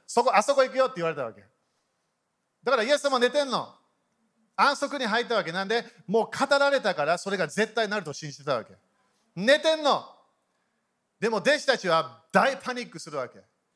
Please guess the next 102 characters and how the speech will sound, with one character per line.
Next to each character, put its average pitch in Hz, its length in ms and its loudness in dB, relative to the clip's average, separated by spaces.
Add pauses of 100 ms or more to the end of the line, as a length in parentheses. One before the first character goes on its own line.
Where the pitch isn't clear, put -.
(640)
そ - 180 -6
こ 208 80 -2
で 185 100 -4
イ 185 60 -2
エ 247 100 2
ス 247 60 -10
様 220 220 -4
が 156 80 -2
び 269 200 -6
っ 330 40 -16
く 381 100 -2
り 381 60 -2
す 214 60 -4
る 233 60 4
わ 190 60 2
け 165 80 -6
ね。 160 100 -4
彼 262 260 2
ら 247 140 0
が 190 120 0
そ 226 140 -4
れ 220 60 0
を 185 140 0
命 226 400 -2
令 392 140 0
す - 120 -4
る 202 80 -2
か 202 120 4
と 190 80 2
思 151 120 0
っ 147 40 -4
て 151 100 -6
た 135 120 2
わ 110 100 -2
け。 95 180 -18 (320)
も 214 120 0
う - 40 -2
訓 370 220 -2
練 381 120 0
し - 60 -8
て 214 80 -2
た 190 100 4
か 160 100 2
ら。 104 220 -6 (1300)
そ 226 80 -6
し - 60 -12
て 233 60 -14
そ 262 120 0
こ 262 80 4
で 240 100 2
イ 226 60 0
エ 277 100 4
ス 277 80 -6
様 254 120 0
は、 220 100 2
「何 285 400 0
こ 233 120 -6
れ？ 220 60 -6
な 320 240 2
ん 440 80 -10
で 311 100 2
あ 226 120 2
な 269 140 0
た 262 100 2
た 240 60 -2
ち 233 80 -6
は 180 160 0
こ - 180 -2
れ 220 120 0
に 175 140 -6
命 175 260 0
令 180 120 -2
し - 100 -10
な 165 100 -4
か 151 80 -2
っ - 80 -8
た 131 80 -6
の 113 100 -10
か？」 110 120 -8
そ - 80 -14
こ 156 80 -8
で 139 80 -6
イ 135 60 -4
エ 202 80 -2
ス - 80 -14
様 151 100 -6
は 131 40 -4
す - 240 -10
ぐ 180 180 -4
起 - 80 -20
き - 40 -20
て 143 200 -8 (260)
命 165 280 0
令 160 120 -2
し - 100 -10
て 127 160 -8
止 - 160 -14
ま 113 100 -6
っ - 40 -12
た 104 100 -10
わ 92 60 -12
け。 - 120 -20